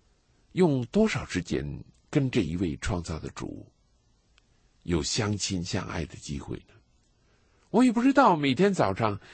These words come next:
你起来之后，把自己弄醒了，洗干净了之后，打开你的圣经读的时候，你听见了这一位主他的心声吗？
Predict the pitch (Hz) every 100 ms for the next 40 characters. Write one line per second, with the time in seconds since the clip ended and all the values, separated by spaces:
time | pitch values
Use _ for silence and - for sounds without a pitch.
0 | - - - - 123 120 113 104 98 -
1 | - 110 95 113 190 - 190 85 50 -
2 | _ _ _ - - 202 131 101 95 104
3 | 131 _ _ _ _ _ _ _ _ _
4 | 180 190 131 - 76 64 67 120 156 _
5 | _ _ - - 95 156 190 233 156 90
6 | 101 98 95 - _ _ _ _ _ _
7 | _ _ _ 131 131 131 190 170 110 151
8 | 240 156 117 175 175 - _ _ _ _
9 | _ _ _ - 113 220 220 - 85 78
10 | - _ - 123 - 262 269 262 180 104
11 | 98 120 101 98 82 - 58 55 - _
12 | _ _ _ _ - 143 110 - 131 127
13 | 135 123 117